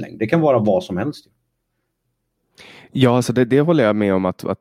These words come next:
Speaker 2: det har blivit en begreppsförskjutning. Och nu,
Speaker 1: Mm.
Speaker 2: nu får man ta till hårdare tillmälen, som till exempel genom att säga nazist, för att
Speaker 1: Ja.
Speaker 2: få folk att, att rygga tillbaks. För att man vill ju ändå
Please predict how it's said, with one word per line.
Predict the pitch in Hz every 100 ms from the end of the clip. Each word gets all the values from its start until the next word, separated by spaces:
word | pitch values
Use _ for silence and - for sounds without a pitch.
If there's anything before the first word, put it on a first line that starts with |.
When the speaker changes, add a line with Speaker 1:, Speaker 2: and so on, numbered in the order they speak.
| -
Speaker 2:
det | 101
har | 98
blivit | 113 123
en | 92
begreppsförskjutning. | 92 110 113 - - - 85 82 - - - -
Och | - 107
nu, | 107 107
Speaker 1:
Mm. | 98 -
Speaker 2:
nu | 107 107
får | 127
man | 113 98
ta | - 92
till | 104 87
hårdare | 87 113 110 98 87
tillmälen, | - 95 85 82 82 82
som | - 95 85
till | 82 90
exempel | - 82 - 80 82 - _
genom | - 82 85
att | -
säga | -
nazist, | 85 87 120 - - -
för | - 85
att | - -
Speaker 1:
Ja. | 113
Speaker 2:
få | 92
folk | - - -
att, | 85 -
att | -
rygga | 92 92
tillbaks. | - 123 90 - -
För | -
att | 90 - _ _ _ _ _ _
man | 87 95 95
vill | 107 101
ju | 92 85 82 - _
ändå | - 95 87 85